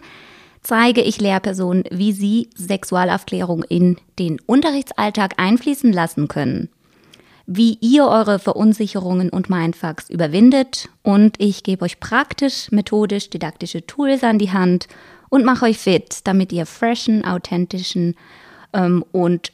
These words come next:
eben ohne das peinliche Bienchen- und Blümchengelaber, damit ihr mit euren Klassen über das Thema Sexualität sprechen könnt. Meine Vision ist es, dass Kinder und Jugendliche die Art von sexueller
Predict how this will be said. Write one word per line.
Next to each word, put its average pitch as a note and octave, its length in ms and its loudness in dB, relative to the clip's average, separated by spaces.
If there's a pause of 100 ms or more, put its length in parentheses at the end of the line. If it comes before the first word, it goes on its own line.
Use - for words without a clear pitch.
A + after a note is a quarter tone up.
eben F3 200 -6
ohne A3+ 260 4
das F#3 200 -2
peinliche G3+ 520 -2
Bienchen- E3+ 360 0
und D#3 140 -2
Blümchengelaber, D#3+ 920 -2 (400)
damit F#3 340 0
ihr F#3 200 -4
mit F#3 180 -4
euren F3 260 -2
Klassen E3+ 520 0
über G3+ 220 0
das G#3+ 180 0
Thema F3+ 260 -2
Sexualität A3+ 640 -6
sprechen - 400 -12
könnt. - 480 -10 (240)
Meine G3 400 4
Vision C#4+ 420 4
ist C4 200 0
es, C4+ 240 -4 (360)
dass A#3+ 180 -6
Kinder A#3+ 260 6
und A3+ 120 8
Jugendliche G#3 460 2
die C4 320 0
Art F#3+ 300 2
von F#3 180 -2
sexueller F3 480 -2